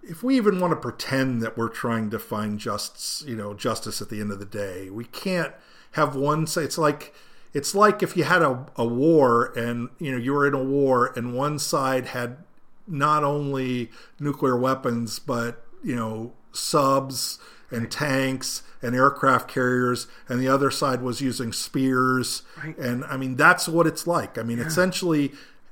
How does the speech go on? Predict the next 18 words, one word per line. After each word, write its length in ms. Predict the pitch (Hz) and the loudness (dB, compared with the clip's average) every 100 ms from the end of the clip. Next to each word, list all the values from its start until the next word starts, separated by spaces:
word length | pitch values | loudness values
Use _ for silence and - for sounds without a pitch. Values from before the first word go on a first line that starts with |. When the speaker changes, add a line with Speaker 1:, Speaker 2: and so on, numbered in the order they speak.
| - - - - | -20 -20 -20 -8
Speaker 1:
for 300 | - 185 151 | 2 4 4
a 60 | |
public 440 | - 208 254 233 214 | 4 4 4 4 2
defender 420 | - 196 185 160 | 0 2 4 2
to 120 | 160 | 0
get 180 | 135 147 | 0 0
a 60 | 131 | 0
good 260 | 127 147 | 0 0
result 680 | 147 135 131 120 110 104 - - - - - | 2 0 0 -2 -4 -8 -14 -18 -20 -20 -12
requires 840 | 127 131 131 - 170 165 151 143 - | -4 -4 -4 4 8 8 6 4 -2
such, 680 | - 170 185 - - - - - - - - - | 0 2 2 0 -6 -8 -12 -20 -20 -20 -20 -16
they 320 | - - 185 | -8 -2 2
have 200 | 185 - | 4 4
to 80 | 175 | 4
overcome 800 | 170 165 160 156 143 131 127 127 - - - - - - - - - - - - - - | 2 2 0 -2 -2 -2 -4 -12 -20 -20 -20 -20 -20 -20 -20 -20 -20 -20 -20 -20 -16 -4
such 280 | - 196 | 0 2
incredible 560 | 190 160 180 165 151 135 | 0 2 2 4 2 -2
odds. 600 | 117 90 - - - - | -4 -6 -10 -12 -12 -12